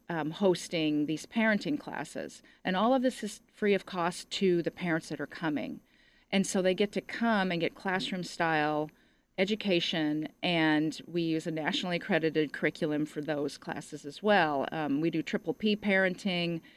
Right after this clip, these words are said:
and then we're also going into the schools and we're, we're doing education classes on child abuse prevention itself, on shaken baby syndrome, for example, you know, so that, eh, you know, so that we're really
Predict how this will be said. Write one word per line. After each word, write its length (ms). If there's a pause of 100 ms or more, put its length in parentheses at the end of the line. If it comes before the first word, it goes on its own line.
(280)
and 160
then 120
we're 140
also 240
going 280
into 120
the 80
schools 560
and 160
we're, 400
we're 140
doing 300
education 520
classes 580 (120)
on 240
child 280
abuse 220
prevention 480
itself, 640 (480)
on 480
shaken 360
baby 260
syndrome, 420
for 200
example, 540
you 100
know, 80
so 200
that, 180 (640)
eh, 140
you 140
know, 80
so 140
that 160
we're 140
really 340